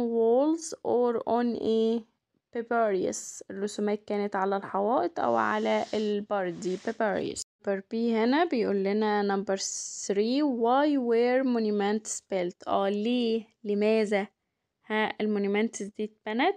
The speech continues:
to a, to celebrate important people. To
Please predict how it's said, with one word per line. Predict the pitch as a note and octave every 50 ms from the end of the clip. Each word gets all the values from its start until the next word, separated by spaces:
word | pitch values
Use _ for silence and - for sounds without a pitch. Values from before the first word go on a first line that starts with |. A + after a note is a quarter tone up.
| - - _ - - - _ _ _ _ _ -
to | - C4 C4+ B3 - -
a, | G#3 A3+ A3+ A3+ A3+ A3 A#3 A3+ - _ _ _ _ _ _ -
to | B3+ B3 B3+ C4+ C#4 - -
celebrate | D#4 C4 A#3+ A3+ - - G#3+ G3+ G3 G3 G3+ A3+ C4+ C4+ - C#4+
important | A#3+ A3+ - - G#3 G3+ A3 B3 B3+ - - D4 D#4+ D#4 - - E4 E4 C4+
people. | A#3 F#3+ - A3+ - - - B3+ - _ _ _ _ _ _ _ _ _ _ _ _ _ _ -
To | C4 A#3+ A#3+ A#3+ C4